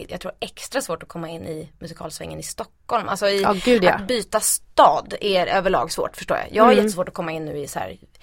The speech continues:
Speaker 1: på Göteborgsoperan och så här,
Speaker 2: Mm.
Speaker 1: så de kör, man kör ofta lite samma sådär, det blir så. Eh, men där, det finns ju ingen bättre audition än att spela en föreställning, liksom. För på auditioner har man en liten, liten lucka och man kan s-, sumpa den på ganska många sätt, så.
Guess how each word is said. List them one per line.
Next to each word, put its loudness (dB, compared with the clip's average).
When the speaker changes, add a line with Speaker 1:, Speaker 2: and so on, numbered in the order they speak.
Speaker 1:
på -14
Göteborgsoperan 0
och -4
så 4
här, 8
Speaker 2:
Mm. 6
Speaker 1:
så 6
de -2
kör, -6
man 2
kör 0
ofta -8
lite -8
samma -4
sådär, -8
det -12
blir -14
så. -12
Eh, 4
men 0
där, 2
det -4
finns -8
ju -4
ingen -2
bättre -8
audition -6
än -8
att -12
spela -8
en -10
föreställning, -8
liksom. -14
För -20
på -8
auditioner -4
har -4
man -8
en -10
liten, 0
liten 0
lucka 2
och 2
man 0
kan -4
s-, -10
sumpa -8
den -6
på -12
ganska -12
många -8
sätt, -12
så. -10